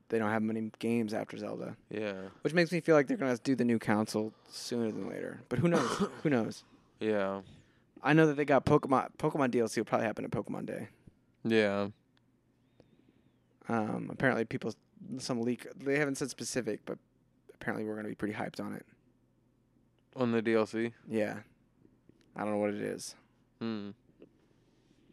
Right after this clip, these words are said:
Speaker 2: Yeah, I just want that to happen, though. But there's a lot of shit, man. Pikmin's coming out July.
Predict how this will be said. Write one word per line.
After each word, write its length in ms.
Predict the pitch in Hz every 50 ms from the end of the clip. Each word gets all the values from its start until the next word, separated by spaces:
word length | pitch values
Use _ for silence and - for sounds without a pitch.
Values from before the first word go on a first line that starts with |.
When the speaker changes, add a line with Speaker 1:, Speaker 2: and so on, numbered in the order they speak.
| _ _ _ _ _ - -
Speaker 2:
Yeah, 280 | 110 110 110 107 104
I 40 | 110 110
just 220 | - 113 107 -
want 160 | 104 101 -
that 160 | - 107 107
to 100 | - 104
happen, 320 | 107 107 104 - - 101 101
though. 220 | 101 104 107 110 - - _ - _
But 80 | - 117
there's 180 | 143 165 170 175
a 40 |
lot 180 | 180 175 175 165
of 80 | 156 -
shit, 240 | - - 160 151
man. 160 | 127 120 117 110
Pikmin's 400 | - 139 135 - 165 165 147 -
coming 240 | - 165 156 151
out 140 | 147 139 113
July. 560 | 104 110 104 101 101 101 104 104 98 - -